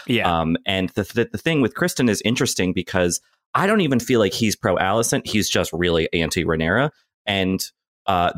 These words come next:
Speaker 2: but that, that works, you know, it does the trick, but he does have to catch himself sometimes with his aggression because I think there is still in Alicent some old pri-, sort of primal affection for her old friend.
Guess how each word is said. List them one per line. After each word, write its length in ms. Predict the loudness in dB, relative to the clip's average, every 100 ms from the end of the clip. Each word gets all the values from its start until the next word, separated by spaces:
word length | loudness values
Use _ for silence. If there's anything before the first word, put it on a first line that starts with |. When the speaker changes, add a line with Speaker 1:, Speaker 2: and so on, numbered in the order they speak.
| -8 -4
Speaker 2:
but 140 | 0
that, 220 | 0 0 0
that 180 | 0
works, 340 | 2 0 0 0
you 80 | 2
know, 140 | 4
it 80 | 4
does 180 | 2 0
the 80 |
trick, 320 | -2 -2 -2 0
but 160 | -2 0
he 160 | -4
does 340 | -2 2 2 0
have 180 | -4 -4
to 80 | -4
catch 280 | -4 -2
himself 380 | -2 0 0 0
sometimes 500 | 0 -2 -2 -2 0
with 160 | -2 0
his 160 | -2
aggression 460 | 0 -2 -2 -4 -6
because 340 | -8 -4 -6 -6
I 40 | -12 -4
think 220 | -2 0
there 160 | -2 0
is 280 | 2 2 0
still 340 | 0 2 4
in 160 | 2 0
Alicent 520 | 0 -2 -2 -4 -4 -8 _ _ _ -6
some 600 | -2 0 2 2 0 -2 _ _ _ _ 0
old 400 | 2 4 0 -4
pri-, 160 | -4 -4 0
sort 140 | -2
of 80 | 0
primal 340 | -2 0 0
affection 500 | 0 -2 -2 -4 -4
for 160 | -4 -2
her 160 | 0
old 160 | 0 -2
friend. 380 | -2 -2 -2